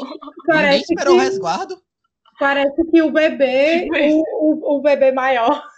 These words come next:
Speaker 2: <laughs> tá com dez meses, né? Tá com dez meses. E
Speaker 3: Nossa, passou muito rápido, a gente não viu esse ano passar, né?
Speaker 1: É, o
Speaker 2: Será
Speaker 1: Alok
Speaker 2: que, será que eles vão estudar na mesma salinha da escola?
Speaker 1: Talvez.
Speaker 2: Com dois meses de diferença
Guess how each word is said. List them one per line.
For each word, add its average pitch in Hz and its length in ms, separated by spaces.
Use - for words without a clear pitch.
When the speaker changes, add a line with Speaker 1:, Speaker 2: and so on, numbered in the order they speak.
Speaker 2:
<laughs> - 680
tá 262 140
com 285 200
dez 294 380
meses, 226 600
né? 196 300
Tá 202 140
com 214 160
dez 226 260
meses. 196 560
E 196 100
Speaker 3:
Nossa, 190 280
passou 196 300
muito 226 200
rápido, 277 240
a 277 40
gente 277 220
não 302 160
viu 294 100
esse 254 180
ano 226 140
passar, 214 380
né? 175 140
Speaker 1:
É, 151 140
o 135 80
Speaker 2:
Será 139 40
Speaker 1:
Alok 698 280
Speaker 2:
que, 359 120
será 523 220
que 392 60
eles 339 180
vão 294 240
estudar 254 380
na 233 120
mesma 233 320
salinha 220 460
da 196 140
escola? 190 520
Speaker 1:
Talvez. 415 380
Speaker 2:
Com - 0
dois 220 180
meses 202 400
de 202 120
diferença 190 640